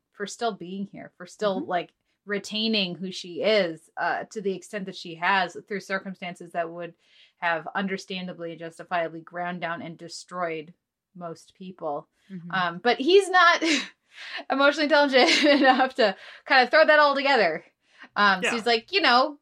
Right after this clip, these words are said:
Speaker 1: uh, yeah, you know, 'cause you're, 'cause, right? Which is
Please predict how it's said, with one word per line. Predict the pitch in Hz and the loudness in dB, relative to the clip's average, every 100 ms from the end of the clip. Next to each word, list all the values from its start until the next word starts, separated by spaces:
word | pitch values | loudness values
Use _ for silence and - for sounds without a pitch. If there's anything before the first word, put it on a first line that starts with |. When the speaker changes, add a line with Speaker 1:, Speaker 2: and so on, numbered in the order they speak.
| - | -12
Speaker 1:
uh, | |
yeah, | 294 285 320 359 285 269 _ _ _ _ _ _ _ _ | -12 -10 -8 -8 -8 -16 _ _ _ _ _ _ _ _
you | 302 | -12
know, | 311 339 | -10 -10
'cause | 330 330 | -14 -14
you're, | 339 339 311 254 _ _ _ _ _ _ _ _ _ - | -8 -8 -8 -14 _ _ _ _ _ _ _ _ _ -2
'cause, | 370 359 196 175 - - - | 2 4 2 -2 -12 -18 -2
right? | 240 254 247 | 2 4 2
Which | 240 214 | 0 0
is | 240 220 - | -4 -6 -12